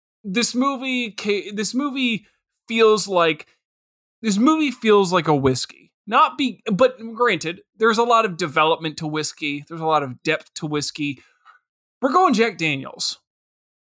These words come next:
Uh, n-, well, you could go with something like Jameson or, or maybe even, like, an Evan Williams. But, like, I think Jack Daniels is best because the way I see it is the target audience for this doesn't know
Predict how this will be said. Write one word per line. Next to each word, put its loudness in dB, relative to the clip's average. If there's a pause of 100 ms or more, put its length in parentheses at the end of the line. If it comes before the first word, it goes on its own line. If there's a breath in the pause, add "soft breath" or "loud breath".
(500)
Uh, 6
n-, 0
well, -2
you 0
could 0
go 2
with 0
something -2
like 0
Jameson 0
or, 0 (640)
or 6
maybe 2
even, -2
like, -2
an -6
Evan -4
Williams. -4 (360 soft breath)
But, -2
like, -2
I 2
think -2
Jack -2
Daniels -2
is -8
best -4
because -4 (160)
the 2
way 2
I 2
see -6
it -2
is -4 (260)
the 2 (200)
target 2
audience 2
for -8
this -2 (500)
doesn't 2
know 4